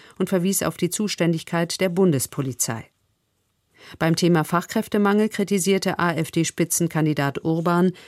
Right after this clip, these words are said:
Deutschland sei für ausländische Fachkräfte wegen fehlender Infrastruktur,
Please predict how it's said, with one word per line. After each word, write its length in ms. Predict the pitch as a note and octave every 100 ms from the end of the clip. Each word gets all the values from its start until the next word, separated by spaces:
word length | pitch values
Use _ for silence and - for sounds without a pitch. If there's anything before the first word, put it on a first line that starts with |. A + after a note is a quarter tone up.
| - - -
Deutschland 480 | E3+ E3 F3 E3
sei 220 | E3 D#3 D3
für 180 | D3+
ausländische 600 | C#3 E3+ - D#3+ D#3 D3 D3
Fachkräfte 580 | D#3 - D#3+ - D#3+
wegen 260 | D3 C#3+ C#3+
fehlender 440 | - F#3 F3+ D3+
Infrastruktur, 1000 | - F3 - F3 - E3+ E3 - F3 E3